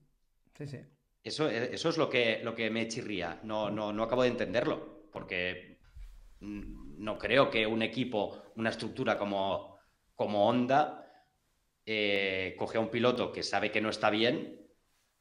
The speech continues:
Speaker 2: y espera hacer toda una temporada. Es que encima estamos casi al principio de la temporada.
Speaker 1: Mm.
Speaker 2: Bueno, empezó
Speaker 1: Bueno.
Speaker 2: en, en Cerdeña, ¿no?
Speaker 1: Empezó
Speaker 2: Él
Speaker 1: en Cerdeña. Y dijeron que era la arena,
Speaker 2: ha
Speaker 1: que
Speaker 2: hecho
Speaker 1: sí,
Speaker 2: una
Speaker 1: sí,
Speaker 2: carrera.
Speaker 1: sí.
Speaker 2: Ha hecho
Speaker 1: Ha
Speaker 2: una
Speaker 1: hecho una
Speaker 2: carrera.
Speaker 1: carrera.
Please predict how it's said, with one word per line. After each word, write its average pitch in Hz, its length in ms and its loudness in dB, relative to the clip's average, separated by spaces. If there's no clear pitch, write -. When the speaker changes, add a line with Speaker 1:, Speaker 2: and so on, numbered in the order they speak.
Speaker 2:
y 101 180 -2
espera 101 460 4
hacer 113 320 0
toda 107 160 4
una 98 160 0
temporada. - 680 0
Es 85 140 -4
que - 80 -2
encima 107 240 4
estamos 135 360 6
casi - 380 2
al 92 200 -4
principio 139 400 0
de 101 80 8
la 101 40 4
temporada. 107 560 0
Speaker 1:
Mm. 120 120 -6
Speaker 2:
Bueno, 135 180 6
empezó 151 260 4
Speaker 1:
Bueno. 156 300 10
Speaker 2:
en, - 20 -2
en 104 880 0
Cerdeña, 107 460 4
¿no? 139 120 2
Speaker 1:
Empezó 127 160 4
Speaker 2:
Él 127 80 0
Speaker 1:
en - 60 -6
Cerdeña. 110 540 -2
Y 151 100 -2
dijeron 156 400 4
que 160 120 2
era 147 140 4
la 139 120 2
arena, 160 340 8
Speaker 2:
ha 147 60 12
Speaker 1:
que 160 60 12
Speaker 2:
hecho 185 280 12
Speaker 1:
sí, 175 80 12
Speaker 2:
una 196 140 12
Speaker 1:
sí, - 60 10
Speaker 2:
carrera. 156 540 10
Speaker 1:
sí. - 280 -6
Speaker 2:
Ha 131 140 10
hecho 185 360 4
Speaker 1:
Ha 156 60 6
Speaker 2:
una 143 120 6
Speaker 1:
hecho 92 80 4
una - 80 0
Speaker 2:
carrera. 107 200 -2
Speaker 1:
carrera. - 300 -6